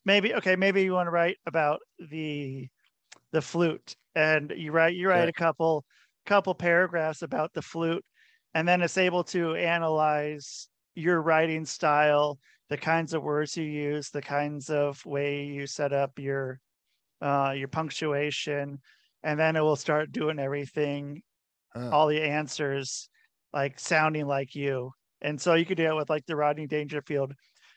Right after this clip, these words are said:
Speaker 1: Just like, "I want Rodney Dangerfield jokes, but I want it to sound like this." And then you go and you put in the jokes about his wife cheating on him,
Speaker 2: Yeah.
Speaker 1: and then it will come up with more jokes like that.
Speaker 2: <laughs>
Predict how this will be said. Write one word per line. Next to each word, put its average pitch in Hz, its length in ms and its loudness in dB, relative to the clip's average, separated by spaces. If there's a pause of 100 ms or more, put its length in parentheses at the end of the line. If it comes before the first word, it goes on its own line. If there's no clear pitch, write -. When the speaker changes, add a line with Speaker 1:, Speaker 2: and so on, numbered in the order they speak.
Speaker 1:
Just 151 180 -4
like, 160 180 4
"I 165 80 4
want 165 180 6
Rodney 160 260 2
Dangerfield 156 520 -4
jokes, 151 360 -2 (240)
but 151 220 0 (240)
I 151 100 4
want 165 240 4
it 139 80 -8
to 143 80 -10
sound 147 320 2
like 143 260 2
this." 139 500 -4 (400)
And 147 120 -4
then 156 140 0
you 151 120 -2
go 151 140 2
and 151 100 -2
you 143 60 -4
put 160 200 0
in 147 160 -2
the 147 100 -6
jokes 151 400 -2
about 139 300 -2
his 135 220 -8
wife 143 340 -2
cheating 147 320 -4
on 131 220 -6
him, 131 320 -6 (440)
Speaker 2:
Yeah. 139 220 -2
Speaker 1:
and 143 80 0
then 151 240 2
it 147 80 4
will 143 220 2
come 156 260 0
up 147 220 2
with 139 140 -4
more 143 200 -4
jokes 139 380 -2
like 123 200 -8
that. 131 300 -4 (800)
Speaker 2:
<laughs> 120 280 -8